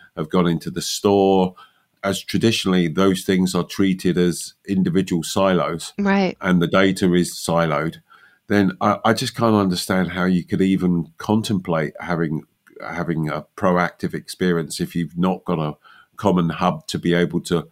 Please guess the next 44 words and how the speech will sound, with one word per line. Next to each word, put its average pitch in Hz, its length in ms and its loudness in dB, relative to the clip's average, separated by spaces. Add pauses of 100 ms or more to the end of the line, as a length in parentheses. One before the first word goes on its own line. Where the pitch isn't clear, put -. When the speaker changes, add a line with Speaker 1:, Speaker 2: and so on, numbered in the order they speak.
(360)
Speaker 1:
put - 160 0
everything 85 380 -2
together 85 480 0
and 82 160 0
go, 87 380 4 (340)
"Look, 95 320 4
this 85 240 -4
customer 87 500 -2
went 90 220 4
in 90 120 4
the 87 100 2
store 90 340 2
seven 87 420 -2
times, 82 600 -2
then 90 180 0
they 87 140 0
phoned 90 400 0
us 85 180 -2
two 98 240 0
days 85 300 0
later. 85 420 -2 (640)
They're 92 200 2
likely 92 400 2
to 92 120 -6
be 87 200 0
really 87 340 4
upset - 400 -2
with 80 140 -8
us 80 160 -8
now, 85 280 0
and 87 120 0
therefore 87 320 -2
to - 120 -16
provide 87 360 -2
a - 20 -6
proactive 85 560 -2
experience, 90 500 -4
we've 82 140 -4
gotta 82 300 -4
do, 85 300 0 (580)
we've 85 160 -2
gotta 87 200 2
do 85 200 2
this." - 480 -2